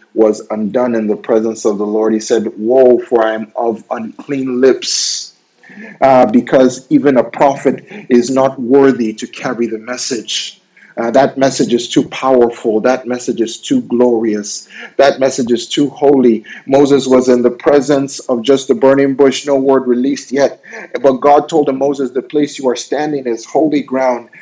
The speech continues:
Don't bring your shoes in." You've got to let your shoes go, not in the presence of the Lord. You've got to be open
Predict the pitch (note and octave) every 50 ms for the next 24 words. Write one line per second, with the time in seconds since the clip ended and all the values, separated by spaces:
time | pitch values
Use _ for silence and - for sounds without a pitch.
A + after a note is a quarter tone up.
0 | - _ _ _ C3+ C#3+ D3+ C#3+ A#2+ C#3 C#3 C#3 C3+ B2 A2+ - - - C3+ B2
1 | A#2+ G#2+ A#2+ A#2 A#2 A2 G#2 G#2+ _ _ _ _ _ _ _ C3 B2 A2+ C3+ C3+
2 | C3+ C3 A2+ B2 B2+ C3+ C#3+ C#3+ D3 - C3 B2 - - - - D#3 D3+ C#3+ C3
3 | A#2+ A#2 - - C#3+ D#3 C#3+ B2+ A#2+ A2+ A2+ - - C3 D3 D3 C#3+ C#3+ C3+ C3
4 | B2+ A#2+ - C#3+ C3 B2+ B2+ A#2+ - C#3 A#2 A2 A2+ A2+ A2+ A#2+ A#2+ A#2+ A#2 A2+
5 | - - - - - _ C3+ C3 B2+ C3+ C3+ C3 B2 A2+ B2 A#2+ - - D3+ D3
6 | D3 - D3+ C3+ B2+ A#2+